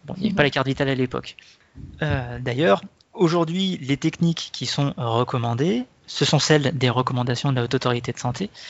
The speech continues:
Speaker 1: C'est ce qu'en France, on appelle l'augmentation du flux expiratoire, l'A F E, qu'en Belgique, on appelle l'expiration lente prolongée. L'idée, c'est la même. On accompagne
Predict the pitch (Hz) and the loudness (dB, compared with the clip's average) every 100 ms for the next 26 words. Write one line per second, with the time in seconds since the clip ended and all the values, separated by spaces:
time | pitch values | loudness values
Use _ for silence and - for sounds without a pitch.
0 | - - - - - 131 147 - 147 - | -14 -12 -14 -6 -4 0 0 2 0 0
1 | 113 110 131 131 175 139 147 165 147 143 | -4 -4 -4 -4 0 2 6 6 6 4
2 | 151 139 - 143 139 - 127 135 - 147 | 4 0 0 -2 -2 -4 -2 -2 0 -2
3 | - - 131 - 113 110 - 214 233 - | -2 -6 -6 -2 -2 -2 2 2 0 -10
4 | - - 139 135 135 - 214 262 - 151 | -12 0 4 4 2 0 -2 -4 2 4
5 | 147 160 156 170 175 - - - - 135 | 6 6 4 2 0 -4 -8 -12 -6 0
6 | 131 131 151 147 139 120 120 143 - 156 | 2 4 4 4 2 0 0 0 2 2
7 | 143 139 156 143 135 139 139 - - 123 | 2 2 -2 -2 2 4 2 -4 -4 -2
8 | 113 110 143 202 - 147 147 143 131 - | 0 0 -2 -2 -2 0 4 4 4 -4
9 | - 190 135 131 160 190 - - - - | 0 2 4 4 2 -2 -6 -20 -10 -2
10 | 131 185 - 180 185 175 135 | 2 2 2 2 4 4 2